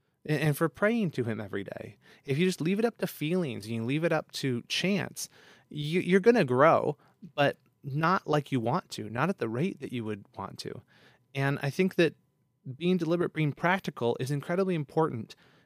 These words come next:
in our growth as believers, and our weekly review, and especially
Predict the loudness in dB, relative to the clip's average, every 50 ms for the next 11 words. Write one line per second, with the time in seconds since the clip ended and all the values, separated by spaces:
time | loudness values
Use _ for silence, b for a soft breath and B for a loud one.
0 | b b _ 0 0 0 0 0 -2 -2 0 0 0 0 0 -2 -4 -8 -10 -8
1 | -8 -8 -6 -4 -2 -2 -2 -2 -2 -2 -4 -4 -4 -8 -10 B B B B B
2 | _ -4 -2 -2 0 0 0 0 0 2 4 4 4 4 2 0 0 0 -2 -4
3 | -4 -4 -4 -2 -2 -2 -4